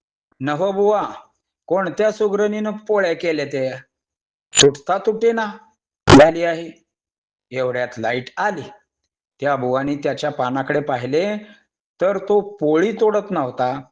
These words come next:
याच्या डोक्यावरची याचीच टोपी गुळवण्यात पडली होती, ते तो तोडत होता. आता ही टोपी भिजून कधी तुटणार याचा विचार करा.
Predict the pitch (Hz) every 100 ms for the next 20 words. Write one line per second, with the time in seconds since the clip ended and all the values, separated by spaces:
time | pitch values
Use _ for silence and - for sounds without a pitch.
0 | _ _ _ _ 135 147 147 180 135 147
1 | 147 165 185 185 170 - 202 180 185 202
2 | - _ _ _ 139 165 151 - 233 208
3 | 226 208 214 180 180 175 170 165 - 151
4 | 147 143 135 135 117 123 _ _ _ 160
5 | 196 202 214 202 160 151 151 123 104 104
6 | 110 - _ _ _ 135 139 175 170 180
7 | - 175 160 170 143 127 139 _ _ -
8 | 139 160 190 214 214 208 233 226 220 202
9 | 208 202 175 - 196 151 117 156 196 214
10 | 156